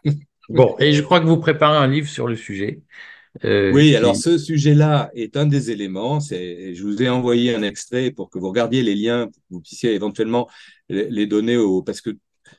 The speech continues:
Speaker 1: tout ce que je vous ai dit là, je vous ai pas donné les éléments là, mais tout est sourcé. Donc, vous pourrez le mettre. Et ensuite, des gens qui voudraient aller plus loin pourront se rendre compte que ce que je vous dis là,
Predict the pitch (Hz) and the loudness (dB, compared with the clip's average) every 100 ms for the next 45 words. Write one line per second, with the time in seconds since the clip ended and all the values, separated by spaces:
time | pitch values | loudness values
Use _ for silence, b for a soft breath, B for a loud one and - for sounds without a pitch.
0 | _ 180 160 175 151 143 139 127 120 131 | _ -4 0 2 4 4 4 2 2 2
1 | 170 165 147 104 113 139 127 117 110 110 | 2 0 -2 -2 -2 -2 -2 -2 -2 -4
2 | 98 95 95 92 90 101 143 123 90 87 | -4 -6 -6 -8 -6 -2 -2 -2 -6 -10
3 | - 156 143 - - - 104 - b b | -10 -4 -4 -4 -10 -10 -12 -16 b b
4 | b 95 92 107 139 123 110 110 147 147 | b -10 -8 -4 0 2 2 0 -4 -6
5 | - _ b b - 104 120 92 101 - | -18 _ b b -6 -2 0 -2 -8 -4
6 | 180 151 - - _ _ _ _ - 117 | -4 -6 -14 -20 _ _ _ _ -6 -2
7 | 131 143 123 117 113 107 104 90 98 98 | -2 -2 -4 -2 0 2 0 -4 -6 -2
8 | 127 147 147 _ _ - 117 107 135 147 | 0 0 -2 _ _ -6 -4 -2 -2 -2
9 | 147 - _ _ _ _ _ 113 - 131 | -4 -12 _ _ _ _ _ -20 -8 -4
10 | 120 107 117 127 123 98 - 120 107 101 | -4 -4 -4 -6 -6 -14 -10 -8 -6 -4
11 | 98 101 139 | -4 -2 -2